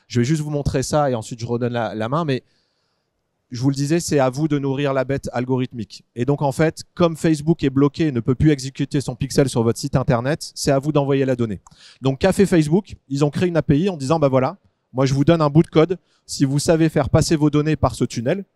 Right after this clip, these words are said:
qui est Facebook Conversion, Meta A P I ou Conversion capi,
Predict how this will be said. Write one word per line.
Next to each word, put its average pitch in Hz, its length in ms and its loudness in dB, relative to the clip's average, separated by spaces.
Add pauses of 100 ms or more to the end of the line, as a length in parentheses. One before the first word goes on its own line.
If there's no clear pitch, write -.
(160)
qui 127 140 -2
est 113 100 0
Facebook 135 380 0
Conversion, 143 680 -2 (160)
Meta 127 580 0 (220)
A 117 100 0
P 135 240 2
I 135 60 2
ou 120 80 2
Conversion 131 800 -4
capi, 139 380 -4